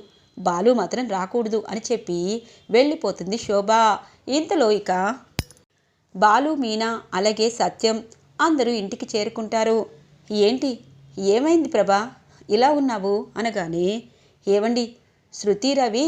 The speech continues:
నల్లపూసల కార్యక్రమం వదిన గారు అంగరంగ వైభవంగా చేయాలనుకున్నారు కదా,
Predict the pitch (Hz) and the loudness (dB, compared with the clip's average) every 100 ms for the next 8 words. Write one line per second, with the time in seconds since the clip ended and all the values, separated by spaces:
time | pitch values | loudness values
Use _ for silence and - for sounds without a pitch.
0 | 302 - - - 202 220 277 302 269 254 | -2 -8 -16 -4 -2 0 -2 -4 -4 -2
1 | 220 214 214 240 311 - - _ 202 202 | -2 -2 -4 -2 -2 -4 -14 _ 0 0
2 | 247 269 262 214 320 269 - _ _ - | 0 0 0 2 2 0 -6 _ _ -2
3 | 196 220 302 302 294 269 269 262 269 262 | 0 2 2 2 2 2 0 -2 0 0
4 | 247 269 262 254 247 233 214 240 | 2 0 -4 -4 -4 -4 -2 -2